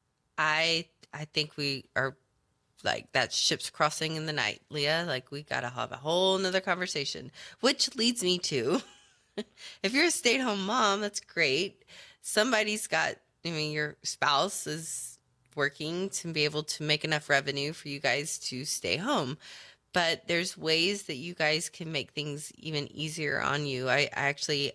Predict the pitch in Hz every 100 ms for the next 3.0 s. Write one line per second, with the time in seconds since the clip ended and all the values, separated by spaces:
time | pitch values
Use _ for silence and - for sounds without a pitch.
0 | _ - 147 139 135 131 131 - _ _
1 | _ _ - - 139 - _ _ - -
2 | - - 143 - 185 - 160 151 147 151